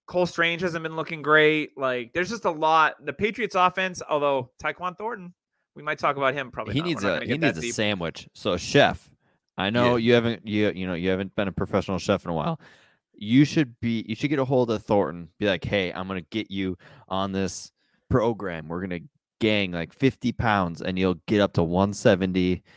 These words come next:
Speaker 2: You'll be six-foot-three, one seventy, once I get this weight in you."
Speaker 3: <laughs> What's
Speaker 2: Like,
Speaker 3: he weigh, a hundred and thirty pounds,
Speaker 2: he
Speaker 3: dude?
Speaker 2: is so rail thin.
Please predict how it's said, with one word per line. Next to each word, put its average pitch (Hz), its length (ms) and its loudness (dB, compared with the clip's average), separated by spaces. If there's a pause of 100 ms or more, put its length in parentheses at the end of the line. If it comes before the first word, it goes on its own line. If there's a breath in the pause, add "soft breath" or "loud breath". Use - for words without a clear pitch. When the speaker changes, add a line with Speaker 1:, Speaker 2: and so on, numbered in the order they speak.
(200 soft breath)
Speaker 2:
You'll 95 120 -6
be 87 100 -2
six-foot-three, 98 1160 0
one 95 320 -2
seventy, 87 640 -2
once 87 320 -2
I 90 100 2
get 87 260 -6
this 90 160 -4
weight 90 300 2
in - 160 0
you." - 60 -8
Speaker 3:
<laughs> - 40 -16
What's - 220 2
Speaker 2:
Like, - 0 -
Speaker 3:
he 330 80 4
weigh, 269 220 10
a 233 120 6
hundred 285 340 6
and 240 160 -2
thirty 269 340 2
pounds, 277 480 0
Speaker 2:
he 262 260 6
Speaker 3:
dude? 240 40 -4
Speaker 2:
is 139 140 -2
so 185 1000 4 (180)
rail 180 580 -2
thin. 104 420 2